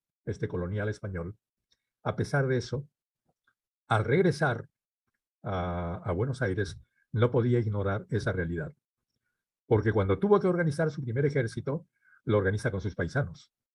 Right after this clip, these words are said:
es decir, con guaraníes e hijos de guaraníes. Es el, el primer ejército que además sucede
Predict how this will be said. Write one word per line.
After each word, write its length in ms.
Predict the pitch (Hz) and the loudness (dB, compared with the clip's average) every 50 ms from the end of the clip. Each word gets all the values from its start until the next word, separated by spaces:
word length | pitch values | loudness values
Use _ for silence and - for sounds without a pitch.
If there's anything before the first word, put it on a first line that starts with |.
| _ _ _ - | _ _ _ -4
es 140 | 107 117 | -2 -2
decir, 360 | 170 165 - 135 131 165 190 - - - _ _ | -2 0 0 0 0 0 0 -4 -8 -18 _ _
con 240 | - 120 113 123 165 | -2 -2 0 0 2
guaraníes 580 | - 127 120 117 120 131 165 165 160 - - - - | 2 4 4 4 4 2 2 2 2 0 -2 -2 0
e 80 | 135 | 2
hijos 240 | 156 175 - 143 104 | 2 2 0 -2 -4
de 60 | 104 | -4
guaraníes. 500 | 95 90 82 82 76 71 - - - _ _ _ _ _ _ _ _ _ _ _ _ _ _ _ _ _ _ _ _ | -4 -6 -6 -8 -10 -12 -14 -20 -20 _ _ _ _ _ _ _ _ _ _ _ _ _ _ _ _ _ _ _ _
Es 140 | - 123 107 | -4 -2 0
el, 200 | 127 123 - - - | 0 0 0 -2 0
el 180 | - 131 113 113 | 2 2 2 2
primer 420 | 135 117 117 147 208 214 214 - | 0 0 0 0 0 0 0 0
ejército 680 | 131 - - 151 147 139 - - 110 - - - - _ _ _ _ _ _ _ _ _ _ | -2 0 2 2 2 2 0 -6 -10 -8 -8 -10 -10 _ _ _ _ _ _ _ _ _ _
que 80 | - 151 | 6 6
además 320 | 139 135 135 190 196 - | 6 8 6 4 2 2
sucede 600 | - 160 135 - - 220 214 185 135 147 202 214 | 2 0 0 2 4 2 4 4 4 2 0 -2